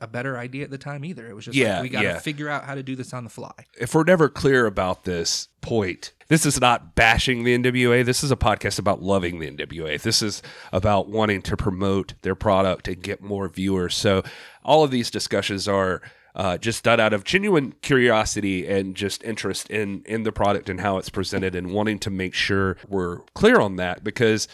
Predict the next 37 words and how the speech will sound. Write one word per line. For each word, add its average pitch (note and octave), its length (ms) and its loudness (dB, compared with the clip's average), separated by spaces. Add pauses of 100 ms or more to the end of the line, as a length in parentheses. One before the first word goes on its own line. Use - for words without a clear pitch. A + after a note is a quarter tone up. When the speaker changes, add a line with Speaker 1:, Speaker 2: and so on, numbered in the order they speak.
Speaker 2:
nobody's E3 400 4
perfect. D3 460 2
And, G#2+ 340 -6
and A2+ 180 -2
I'm C#3 160 4
sitting A#2+ 300 0
here A2 160 2
listening G#2 420 0
to G2+ 80 0
what G2+ 160 2
you're B2 140 2
talking G#2 220 0
about G2 160 0
as G#2+ 180 2
a G#2 60 -2
person F#2+ 320 -2
who's F#2+ 140 -6
kept - 280 -2
up A#2+ 100 2
with A2 140 -4
this F#2+ 220 -8
whole G2+ 120 -4
time. A2 380 -6
I'm A#3+ 160 0
experiencing A#3 520 -2
some F3 160 -4
of D#3 60 -4
the C#3 60 -6
same C#3 220 -6
things A#2 300 -8
you C#3+ 200 2
are F2+ 320 -4
with A2+ 300 -2
this A2 220 -4
rewatch G#2 500 0
for G2 160 -4
myself, G2 680 0